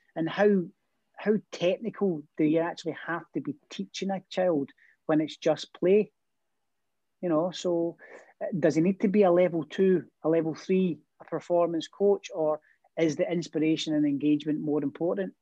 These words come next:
And I would argue that that's more important, because y-, you don't come back for the sports session. You come back for the coach. You come back because that person's made that thing your world, or they've, they've noticed something about you. So, so now that us going back,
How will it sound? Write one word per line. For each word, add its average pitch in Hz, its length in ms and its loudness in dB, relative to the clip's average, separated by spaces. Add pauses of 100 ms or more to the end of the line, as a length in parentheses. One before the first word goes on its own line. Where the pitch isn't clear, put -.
(180)
And 160 100 -2
I 185 100 4
would 156 160 2
argue 143 420 2
that 139 160 -4
that's 147 240 -6
more 143 180 -4
important, 214 580 -2
because 160 360 -4 (340)
y-, 180 120 -8 (260)
you 160 100 -2
don't 214 280 2
come 175 160 0
back 151 340 0
for 165 100 -4
the 143 100 -2
sports - 420 -4
session. 196 420 -4
You 147 100 -4
come 156 180 -2
back 180 300 -2
for 160 80 -4
the 143 100 -4
coach. - 460 -2
You 151 80 -8
come 151 160 -4
back 180 240 -4 (100)
because 139 140 -4
that 151 160 0 (140)
person's 151 480 0 (580)
made 151 560 2 (360)
that 160 240 0 (160)
thing 165 220 2
your 156 260 4
world, 180 360 2
or 151 100 2
they've, 143 360 -4
they've 135 200 -6
noticed 170 460 -6
something 190 340 -4
about 190 300 -4
you. 180 220 -2
So, 151 320 -6 (420)
so - 180 -6
now 175 240 2
that 208 200 4
us 156 160 -8
going 147 300 -2
back, 156 340 -6